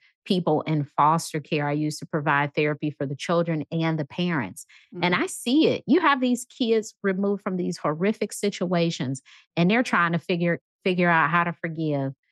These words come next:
Speaker 1: things that were atrocious, you know, in some instances where it's like, "Whoa."
Speaker 2: Yeah.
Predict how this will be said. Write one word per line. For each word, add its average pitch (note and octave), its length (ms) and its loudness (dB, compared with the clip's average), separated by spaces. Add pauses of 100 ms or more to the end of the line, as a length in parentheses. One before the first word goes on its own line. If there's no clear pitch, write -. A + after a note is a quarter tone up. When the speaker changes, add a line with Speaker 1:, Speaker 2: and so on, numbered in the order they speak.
(260)
Speaker 1:
things D3+ 460 2
that D3 320 0
were C3+ 520 -2 (680)
atrocious, - 960 -2 (260)
you F3+ 180 4
know, D3+ 300 4
in D#3 200 -2
some D3 340 -2
instances C3 880 -8
where D#3+ 180 0
it's D#3 180 -4
like, B2 200 -12 (280)
"Whoa." - 920 -10 (480)
Speaker 2:
Yeah. D#3 320 2